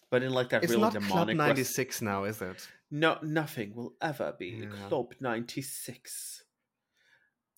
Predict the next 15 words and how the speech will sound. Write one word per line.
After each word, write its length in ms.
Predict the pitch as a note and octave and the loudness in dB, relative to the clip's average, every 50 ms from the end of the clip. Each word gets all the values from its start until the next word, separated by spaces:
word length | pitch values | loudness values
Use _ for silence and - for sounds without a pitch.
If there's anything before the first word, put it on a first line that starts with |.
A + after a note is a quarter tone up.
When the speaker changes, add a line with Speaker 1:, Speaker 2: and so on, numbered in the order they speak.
| - _ _ | -20 _ _
Speaker 1:
Club 520 | - - - B3 A#3+ A#3+ A#3 A3+ A3 G#3+ G3+ | -12 -4 0 4 6 6 6 6 4 2 -2
ninety-six. 2000 | G3 G3+ G#3 G#3+ A3+ A#3 A#3+ A#3 G#3 G3 - G3+ F3 - - - - - - - - C#4+ D4 D4 C4+ A3+ A3+ A3+ - _ - - - - - - - - - _ _ - - - - - _ _ _ | 0 2 4 4 6 6 4 4 2 -2 -2 -2 -2 -2 -2 -8 -10 -10 -10 -4 -2 0 2 4 4 4 4 2 -4 _ -14 -12 -12 -12 -12 -12 -14 -16 -20 _ _ -18 -18 -16 -18 -20 _ _ _
Ooh. 680 | F#4+ F#4 F#4 G4 G#4+ G#4+ F#4 E4+ E4+ D#4+ C#4+ C#4+ C#4 B3+ B3 _ _ - - - - _ _ _ | 8 8 10 10 10 8 6 6 4 2 0 -2 -6 -8 -12 _ _ -20 -20 -20 -20 _ _ _
Uh, 60 | - C3+ | 4 8
and 440 | B2+ C3 B2 G2+ C3+ C3 B2+ A#2+ | 8 8 8 6 2 0 -2 0
that's 260 | A#2+ B2+ B2 A#2+ - - | 4 4 4 4 2 -6
exactly 400 | A#2+ - A#2+ G#2+ - - A#2 G#2+ | -2 0 0 0 0 -2 -6 -2
how 180 | G#2+ G#2 G#2 | 0 0 0
she 160 | G#2 - - | 0 -2 -8
said 220 | A2 - - G2+ F#2+ | -10 -6 -6 -6 -6
it 120 | G2+ G2+ - | -6 -10 -10
too. 200 | - G2+ G2 G2 | -8 -6 -4 -4
I 140 | G2+ G2 G2+ | -4 -4 -4
don't 160 | G#2 F#2+ G2+ | -6 -8 -12
care. 300 | - - G#2 F#2+ G2 - | -12 -12 -12 -12 -12 -14